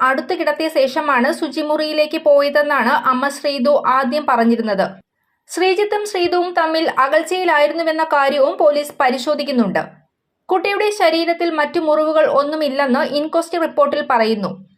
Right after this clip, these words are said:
ബലപ്രയോഗം നടത്തിയതിന്റെ ലക്ഷണങ്ങളും ദേഹപരിശോധനയിൽ കണ്ടെത്തിയിട്ടില്ല. പോസ്റ്റ്മോർട്ടം റിപ്പോർട്ട് പുറത്തു വന്നാലേ മരണകാരണം വ്യക്തമായി അറിയാൻ കഴിയുള്ളൂവെന്നും പോലീസ് അറിയിച്ചു. പുലർച്ചെ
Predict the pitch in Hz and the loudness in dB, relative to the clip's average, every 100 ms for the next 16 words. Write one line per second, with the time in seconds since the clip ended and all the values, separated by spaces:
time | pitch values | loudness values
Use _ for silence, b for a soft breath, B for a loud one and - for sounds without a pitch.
0 | _ - 226 311 349 370 370 370 370 359 | _ -6 0 2 2 0 0 0 0 0
1 | 320 330 320 320 320 285 - 320 311 277 | 0 -2 -4 -2 0 -2 -2 -4 0 0
2 | 269 359 294 277 311 294 285 311 294 285 | 0 2 2 2 0 -2 -2 0 0 0
3 | 285 302 294 269 277 277 285 254 208 151 | -2 -2 -2 -2 -2 -2 -4 -2 -2 -2
4 | - _ _ _ _ - 330 359 392 392 | -4 _ _ _ _ 0 2 2 0 0
5 | 403 403 370 359 349 349 349 311 320 320 | 0 0 0 0 0 0 0 0 0 -2
6 | 311 302 302 302 285 269 285 302 294 285 | 0 2 2 2 2 0 0 0 0 0
7 | 294 269 254 254 294 285 294 - 254 285 | 0 -2 -2 -2 0 0 0 0 0 2
8 | 294 302 302 269 294 320 330 320 247 247 | 0 0 -2 -2 -2 0 0 2 2 2
9 | 349 277 269 254 226 214 190 180 _ - | 4 2 2 0 0 -2 -6 -10 _ -20
10 | 190 190 _ _ _ - 339 381 381 381 | -20 -20 _ _ _ 0 2 2 0 -2